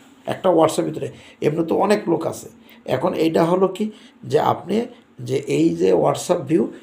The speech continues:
এটাতে সারা ওয়ার্ল্ডের বাঙালি যারা আছে তাদেরকে পাচ্ছেন, বাঙালি ভাষার লোক, বাংলাদেশি লোক যারা আছে তাদেরকে আপনি পাচ্ছেন। এবং কাদেরকে পাচ্ছেন? ওয়ার্কার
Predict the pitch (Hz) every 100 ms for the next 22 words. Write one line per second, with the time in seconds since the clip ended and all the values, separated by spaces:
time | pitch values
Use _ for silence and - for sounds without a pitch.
0 | - - 139 151 170 170 160 170 139 147
1 | 165 165 170 151 160 170 170 226 - -
2 | - - 131 165 160 190 180 160 151 139
3 | 131 - 139 - - - _ _ _ _
4 | 107 117 120 131 156 165 202 226 - -
5 | - - - 110 117 - 170 143 135 -
6 | - 107 107 123 135 175 180 220 151 113
7 | 117 131 139 - 220 - - - 170 185
8 | 175 151 139 127 123 - - - _ _
9 | _ - - 151 - 175 202 220 214 -
10 | 247 - - - - 151 131 -